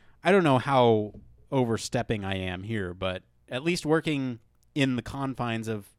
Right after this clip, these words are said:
you know, being a contractor for the government, there are a lot of really powerful commercial applications that you can't use because of security concerns, because of, uh, a variety of different integration concerns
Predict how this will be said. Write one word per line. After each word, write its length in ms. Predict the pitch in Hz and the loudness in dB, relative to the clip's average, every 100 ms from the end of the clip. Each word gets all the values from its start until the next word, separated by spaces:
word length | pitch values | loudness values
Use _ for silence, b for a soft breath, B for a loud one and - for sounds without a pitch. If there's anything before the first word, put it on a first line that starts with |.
| _ - | _ -12
you 60 | 110 | -10
know, 100 | 95 | -6
being 220 | 123 113 | -6 -6
a 40 | |
contractor 600 | - 131 120 117 110 104 | -8 -6 -6 -6 -6 -8
for 100 | 98 | -10
the 100 | 101 | -8
government, 420 | 101 110 101 95 - B B | -4 -4 -4 -6 -12 B B
there 160 | 165 233 | 4 6
are 60 | |
a 80 | 202 | 6
lot 220 | 190 196 | 4 0
of 120 | 185 143 _ _ _ _ _ _ 226 | -4 -6 _ _ _ _ _ _ -12
really 340 | 180 254 220 | 0 2 2
powerful 560 | - 180 190 185 165 143 | -2 0 0 2 0 -2
commercial 460 | - 160 165 156 | -4 -2 -2 -4
applications 680 | 139 143 135 131 127 123 107 | -6 -6 -6 -6 -6 -6 -10
that 120 | 120 | -8
you 140 | 156 147 | -4 -4
can't 340 | - 151 147 | -4 -6 -4
use 500 | 139 151 123 95 101 b b b b - | 0 2 2 -4 -10 b b b b -4
because 260 | 131 139 | 0 0
of 120 | 117 - | -2 -8
security 420 | 113 123 117 131 | -8 -4 -4 -4
concerns, 560 | 151 143 147 147 143 | -6 -6 -4 -4 -6
because 340 | - 110 123 110 | -8 -6 -4 -2
of, 380 | 107 101 98 _ b b b | 0 0 -2 _ b b b
uh, 380 | - 107 98 110 | -4 -2 -2 -4
a 120 | 127 | -6
variety 540 | 107 110 107 123 117 110 | -4 -2 -2 -4 -6 -6
of 120 | 104 | -6
different 300 | 113 117 117 | -6 -6 -8
integration 600 | 139 123 110 123 - 131 | -8 -6 -4 -6 -8 -10
concerns 840 | 143 139 - 135 131 131 131 127 | -8 -8 -6 -6 -4 -4 -8 -10